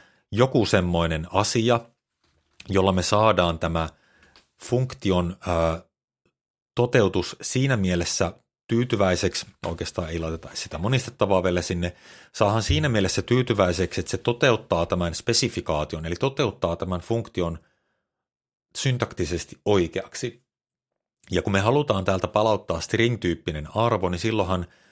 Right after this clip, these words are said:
ly-, <laughs> pienin tai lyhin mahdollinen string-tyyppinen arvo on varmaankin toi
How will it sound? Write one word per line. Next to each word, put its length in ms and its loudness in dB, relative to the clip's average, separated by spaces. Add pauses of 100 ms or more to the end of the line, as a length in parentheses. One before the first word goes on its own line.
(160)
ly-, 320 -4
<laughs> 60 -18
pienin 420 0
tai 160 0
lyhin 340 2
mahdollinen 480 -2
string-tyyppinen 720 -2
arvo 480 2 (280)
on 200 0
varmaankin 640 4
toi 300 0